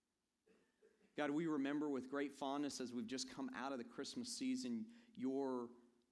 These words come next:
promise fulfilled that you would send a Savior. And God, we're so thankful that you didn't send Jesus to remain in a stable, but you sent him so that he would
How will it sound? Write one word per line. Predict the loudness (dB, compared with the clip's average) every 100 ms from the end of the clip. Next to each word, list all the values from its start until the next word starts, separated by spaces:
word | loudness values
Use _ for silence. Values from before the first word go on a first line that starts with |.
| -6
promise | -2 0 -2 -4
fulfilled | -10 -6 -4 -2 -2
that | -4
you | -2
would | -2 -2
send | 0 0 0 -2 -4 -4 -6 -14 -20 _ _
a | -10
Savior. | -6 -4 -4 -4 -6 -10 -12 -20 _ _ _ _ _ _ _ _ _ _ _ _ _ _ _ _ _
And | -4
God, | -2 0
we're | 0
so | -2 0 0
thankful | -2 -2 -2 -2 -4 -6
that | -4 -6 -8 -20 _ _ _ _ -6
you | 0 2
didn't | 2 4
send | 2 4 2
Jesus | 4 4 4 2 -2 -2
to | 0
remain | 2 4 4 4 2 2 0
in | 0
a | 0
stable, | 0 -2 0 2 2 0 -4 -10 -16 _ _ _ _ _ _ _ -4
but | -4
you | -2 -2
sent | -2 -2 0 0 -2
him | -6 -4 -2
so | -2 -4
that | -4 -4
he | 0
would | 0